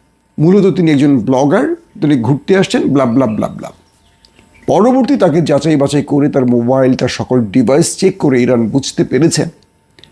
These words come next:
তিনি একজন বিদেশি এজেন্ট, সিআইএ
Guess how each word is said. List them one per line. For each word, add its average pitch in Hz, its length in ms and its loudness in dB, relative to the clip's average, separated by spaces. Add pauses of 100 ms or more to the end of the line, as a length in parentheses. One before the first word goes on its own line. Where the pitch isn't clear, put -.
(220)
তিনি 143 160 4
একজন 170 300 2
বিদেশি 123 600 -2 (500)
এজেন্ট, 127 540 -4 (360)
সিআইএ 160 640 2